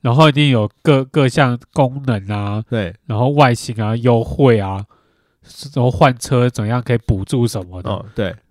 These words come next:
Speaker 1: 你都没有考虑欸？
Speaker 2: 我都没有考虑欸。
Speaker 1: 怎么会？而且通常我想说，欸，你可能比较不懂，那可能会打电话给我说，“欸，波波，
Speaker 2: 对。
Speaker 1: 那个机车我坏了，我现在要换车，你有没有建议哪一台？”通常好像很多人都会这样子。
Speaker 2: 对，都会这样子。
Speaker 1: 对啊。
Speaker 2: 但我没有，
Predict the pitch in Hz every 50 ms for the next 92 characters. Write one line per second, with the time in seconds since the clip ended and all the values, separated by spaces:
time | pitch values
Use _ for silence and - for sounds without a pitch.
0 | _ - 196 214 - _ _ _ - 233 226 214 226 220 214 196 170 139 147 180
1 | 190 170 147 120 107 - - 113 120 - 160 160 165 170 165 151 147 151 147 -
2 | 127 107 104 113 131 131 113 101 92 85 87 _ _ _ _ _ _ _ _ -
3 | - 160 165 175 226 202 226 226 240 180 - 226 220 196 175 160 156 156 _ _
4 | _ _ _ - 160 151 156 - 160 151 131 139 160 185 190 160 160 143 127 -
5 | - 147 131 117 107 143 139 - - 143 131 - 131 107 101 104 123 127 - 123
6 | 110 113 117 131 _ _ _ - 151 147 - 127 110 131 135 123 - 123 110 131
7 | 175 151 127 - 147 139 131 131 131 120 113 - _ _ - 117 110 95 87 85
8 | - - 156 143 131 127 120 - - - 139 131 - 151 131 113 104 - 139 127
9 | 117 107 104 - 143 127 127 117 - 135 120 110 - - 117 104 101 104 110 117
10 | 127 117 117 120 110 107 110 - - - 151 127 117 127 127 113 107 87 92 110
11 | - - - 127 135 151 _ _ - 160 151 139 147 139 117 110 127 135 120 117
12 | 107 101 127 123 113 101 110 110 110 107 - 127 104 98 104 120 104 90 143 107
13 | 107 113 110 101 110 92 90 87 - - 78 82 160 143 131 120 113 110 117 120
14 | 147 139 120 98 92 95 90 90 90 87 82 80